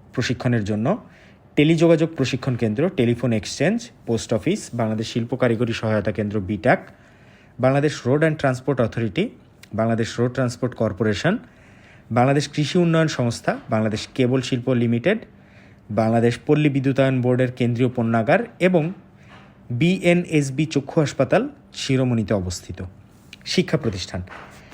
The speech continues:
পর্যাপ্ত সংখ্যক মানসম্মত শিক্ষা প্রতিষ্ঠানের অবস্থান রয়েছে শিরোমণিতে। এখানে একাধিক সরকারি প্রাথমিক বিদ্যালয়, বেসরকারি প্রাথমিক বিদ্যালয়, মাধ্যমিক বিদ্যালয়, মাদ্রাসা ও একটি কলেজ প্রতিষ্ঠিত হয়েছে।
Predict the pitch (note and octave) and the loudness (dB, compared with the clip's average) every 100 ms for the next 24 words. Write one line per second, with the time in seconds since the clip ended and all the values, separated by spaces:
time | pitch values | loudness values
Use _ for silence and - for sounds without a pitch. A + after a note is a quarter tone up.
0 | - - D#3+ D#3 F#3+ F#3 G3 G3+ G3 A3+ | -20 0 2 4 2 0 2 2 0 -2
1 | - A#2 A#2+ D3 E3 D#3+ D#3+ D#3+ F3+ G3 | 0 2 2 2 0 2 0 0 -2 -2
2 | - - B2+ - C#3+ C#3+ C#3 - C#3+ B2 | -8 -12 -10 -6 -2 -2 -2 0 2 2
3 | A2 - C3 A#2+ A#2+ - B2 B2 A2 G#2 | 2 -2 -2 2 0 0 -2 0 0 -2
4 | G2 G3 C#4 C3 A#2 B2 A#2+ - - - | -2 -2 -2 -4 -2 0 0 -4 -16 -20
5 | - - A#2+ C#3 C3+ D#3 - C#3 D3 C#3+ | -10 -2 2 2 2 0 0 2 2 2
6 | B2+ A#2+ C#3 B2+ A#2+ B2 C3 G3 - A2+ | 2 2 0 0 0 2 0 -2 -4 -4
7 | - A2+ A#2 A#2 A2+ A2 B2 A2 A2 A#2 | -2 -2 0 0 0 0 0 0 0 2
8 | D3+ - - - - G#2+ A2+ G#2 C#3+ C3+ | 0 -2 -12 -20 -12 -4 -2 0 -2 -2
9 | C3 B2 C3 E3 - A2 G#2 A#2+ A#2 F#3 | -4 0 -2 -2 -6 -6 -2 -2 -2 -4
10 | - - D#3+ D#3 D3+ - B2+ D3 F3+ - | -6 -6 -2 -2 -2 -2 2 2 2 -4
11 | - - - - B2+ B2+ - G2+ F#2+ F#2 | -20 -20 -14 -6 -4 -4 -6 -6 -4 -6
12 | - | -8